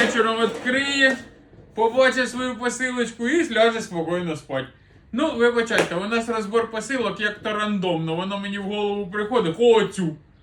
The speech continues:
Не знаю, як це происходить, в общем, якось так. Ого!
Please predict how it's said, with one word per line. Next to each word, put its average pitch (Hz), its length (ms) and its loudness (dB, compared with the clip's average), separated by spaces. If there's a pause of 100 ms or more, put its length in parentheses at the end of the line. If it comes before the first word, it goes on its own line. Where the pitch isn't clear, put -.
(380)
Не 240 280 2
знаю, 185 360 4
як 180 220 2
це 202 100 -4
происходить, 220 680 0
в 214 40 0
общем, 254 340 -2
якось 233 360 0
так. 123 280 -6 (920)
Ого! 370 720 2